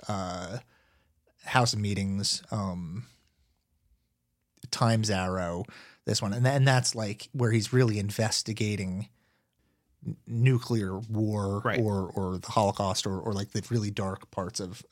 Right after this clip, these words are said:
Speaker 1: of humanity. Um, so where does this fall? I mean, it's like there's, there, those are such different modes, but this is in the top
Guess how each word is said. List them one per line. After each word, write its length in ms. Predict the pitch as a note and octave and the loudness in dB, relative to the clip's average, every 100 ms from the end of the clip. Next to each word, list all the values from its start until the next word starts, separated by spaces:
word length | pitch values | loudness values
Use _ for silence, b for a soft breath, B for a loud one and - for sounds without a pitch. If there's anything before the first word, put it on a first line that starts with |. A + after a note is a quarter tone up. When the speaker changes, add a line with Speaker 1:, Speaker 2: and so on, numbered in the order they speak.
| - | -12
Speaker 1:
of 200 | - - | -10 -6
humanity. 480 | B2 C#3 B2 E2+ A2 B B B | 0 2 2 -2 -8 B B B
Um, 420 | B2+ A#2+ A2 A2 _ _ _ _ _ _ _ _ _ _ _ _ _ _ _ _ _ _ _ _ _ - - | 4 4 4 0 _ _ _ _ _ _ _ _ _ _ _ _ _ _ _ _ _ _ _ _ _ -16 -6
so 240 | - F3+ | 2 6
where 200 | D#3 E3+ | 10 10
does 120 | F3 | 10
this 140 | D#3 - | 6 6
fall? 280 | F3 D#3+ C3+ | 8 8 8
I 40 | |
mean, 160 | C#3 C3+ | 6 6
it's 180 | C3 C3+ | 2 4
like 180 | A#2+ B2 | 2 4
there's, 360 | C3 B2+ A#2+ | 4 6 4
there, 240 | B2+ B2+ A#2 | 4 4 4
those 240 | C3 B2 | 4 4
are 60 | A#2+ | 4
such 280 | C3 A#2 | 2 2
different 300 | - A#2+ A2 | 2 2 2
modes, 260 | A#2 C#3+ G2+ | 4 4 2
but 140 | A2+ | 2
this 100 | D3+ | 2
is 100 | F#3 | 4
in 100 | D3+ | 2
the 60 | A2+ | 2
top 360 | - G#2 G2+ | -2 -4 -4